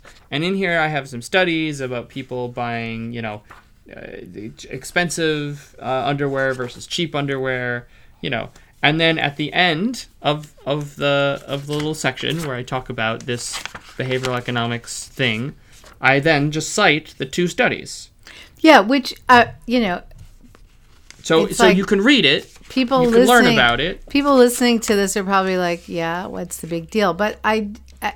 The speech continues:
Speaker 2: you know, there's a, this whole, the whole world of writing books is, like, its own world unto itself. And when I was writing my books,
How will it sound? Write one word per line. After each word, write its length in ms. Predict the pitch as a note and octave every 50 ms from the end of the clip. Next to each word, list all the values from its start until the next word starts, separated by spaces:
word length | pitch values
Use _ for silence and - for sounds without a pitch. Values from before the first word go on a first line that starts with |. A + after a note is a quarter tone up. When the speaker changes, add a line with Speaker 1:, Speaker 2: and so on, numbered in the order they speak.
| - -
Speaker 2:
you 160 | A#3+ B3+ B3+
know, 60 | B3
there's 180 | B3 A#3+ A#3+ A#3+
a, 100 | A#3 A3 - -
this 220 | C4+ B3+ A#3+ -
whole, 520 | - - - - C#4+ D4 D4 C#4+ C4+ B3+ B3 - - - - - - - - -
the 100 | A#3+ B3
whole 260 | B3 C4+ C#4+ D4 C#4+
world 440 | C4+ B3 A3 A3 A3 A3 A3 G#3+ G#3
of 180 | G#3 - E3+ E3+
writing 340 | G3 F#3 F3+ F3+ F3+ F3+
books 400 | E3 E3 F3+ F3+ E3 - - -
is, 200 | - E3+ D#3+ -
like, 220 | F3 E3+ - - -
its 200 | E3+ E3 - -
own 280 | E3+ F3 F3 F3 F3
world 280 | E3+ F3 E3+ E3 E3 E3
unto 260 | E3 D#3+ E3 - F3+
itself. 420 | E3 D#3+ D#3+ - G3+ F3+ E3+ E3 -
And 140 | F#3+ F#3
when 140 | F#3+ G3 G3
I 160 | G#3 A3 B3
was 160 | C4 C4+ B3+ -
writing 280 | G#3+ F#3+ F#3 F3+ F3+
my 240 | F3 F3+ G#3 B3+ D4+
books, 520 | C4 G3+ D#3 - E3+ - - - - -